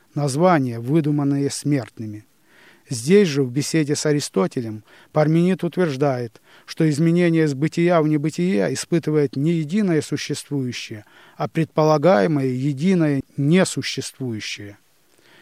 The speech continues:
Конец цитаты. Приведу еще несколько высказываний Краснопевцева. Высказывания по поводу смыслов, возникающих вследствие взаимодействия, или, вернее, нерасторжимости содержания и формы.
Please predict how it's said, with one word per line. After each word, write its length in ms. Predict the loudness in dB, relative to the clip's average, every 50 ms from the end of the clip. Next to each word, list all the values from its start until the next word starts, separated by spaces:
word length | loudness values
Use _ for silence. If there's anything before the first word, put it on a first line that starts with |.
| _ _
Конец 360 | _ -4 0 0 0 0 -2
цитаты. 420 | -4 -6 -6 -6 -8 -12 -12 -14 -20 _ _ _ _ _ _ _ _ _ _ _ -20 -20 _ _ _ _ _ _
Приведу 420 | 2 4 6 6 6 4 6 4
еще 320 | 4 4 2 2 0 2
несколько 560 | 2 2 2 0 -2 -4 -6 -8 -6 -6 -4 -2
высказываний 680 | -2 -2 -2 0 2 2 2 2 0 -2 -2 -4 -4
Краснопевцева. 920 | -4 -4 -6 -4 -4 -6 -6 -6 -6 -8 -8 -10 -14 -16 -16 -16 -18 -20 -20 _ _ _ _ _ _ _ _ _ _ _
Высказывания 720 | -2 -2 -2 2 4 4 4 6 4 2 2 2 0 -2
по 140 | -2 -4 -2
поводу 360 | 0 0 0 0 0 -2 -4
смыслов, 640 | -6 -4 -2 0 0 0 -2 -4 -12 -16 -18 -20 _ _ _ -20 -20 _ _
возникающих 680 | 0 2 2 0 2 2 2 2 2 0 -2 -6 -8 -8
вследствие 540 | -8 -4 0 0 0 0 -2 -4 -4 -2
взаимодействия, 920 | -2 0 0 2 2 2 0 0 -2 -2 -4 -4 -4 -8 -12 -14 -16 -16 -16 _ _ -20 -20 _ _
или, 180 | -4 -2 0 0
вернее, 580 | 2 4 4 4 6 6 6 6 4 2 0
нерасторжимости 960 | 0 2 2 2 2 2 2 2 2 2 2 2 2 2 2 0 -2 -4 -8 -8
содержания 680 | -4 -2 0 0 0 0 2 2 2 4 4 2 0
и 20 |
формы. 480 | -2 -2 -6 -6 -6 -6 -10 -12 -14